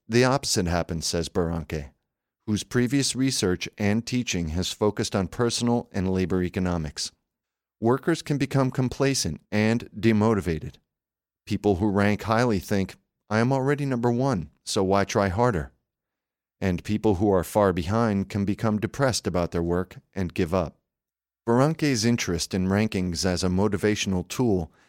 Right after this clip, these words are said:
intensified during the aftermath of the two thousand eight financial crisis,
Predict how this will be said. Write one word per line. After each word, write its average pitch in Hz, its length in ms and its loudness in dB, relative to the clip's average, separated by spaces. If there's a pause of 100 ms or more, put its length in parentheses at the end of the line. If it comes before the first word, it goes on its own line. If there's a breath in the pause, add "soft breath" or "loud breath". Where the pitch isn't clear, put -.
(160 soft breath)
intensified 104 800 -2
during 98 280 0
the 92 160 0
aftermath 120 640 -2
of 87 180 -10
the 95 100 -4
two - 180 -6
thousand 123 380 0
eight 95 180 0
financial 104 520 0
crisis, 82 600 -4